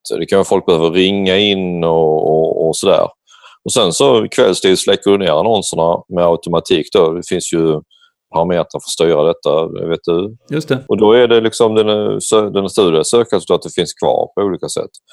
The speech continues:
Speaker 1: Så det, det finns en massa olika så här varianter man kan välja att jobba kring detta. Det kan också vara så att, eh, det är konkurrens,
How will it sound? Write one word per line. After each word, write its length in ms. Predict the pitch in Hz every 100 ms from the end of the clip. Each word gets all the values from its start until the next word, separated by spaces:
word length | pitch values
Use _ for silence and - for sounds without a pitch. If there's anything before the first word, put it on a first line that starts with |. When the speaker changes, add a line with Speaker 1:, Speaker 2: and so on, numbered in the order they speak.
| - - _
Speaker 1:
Så 120 | 90
det, 80 | 90 -
det 120 | 98
finns 200 | 104 -
en 100 | 98
massa 320 | 107 - 92
olika 260 | 107 104 92
så 80 | 90
här 160 | 82 73
varianter 720 | 80 87 95 85 71 - 76
man 100 | 78
kan 180 | 76 73
välja 280 | 80 76
att 100 | 71
jobba 360 | 82 87 78 65 -
kring 160 | 110 85
detta. 420 | 82 - - -
Det 80 | -
kan 160 | - 110
också 260 | 107 -
vara 240 | 87 107 92
så 400 | - 101 95 85
att, 280 | 78 _ 78
eh, 480 | 78 76 71 69 65 _ _ _ _
det 60 | 92
är 40 |
konkurrens, 760 | 90 104 110 98 62 87 -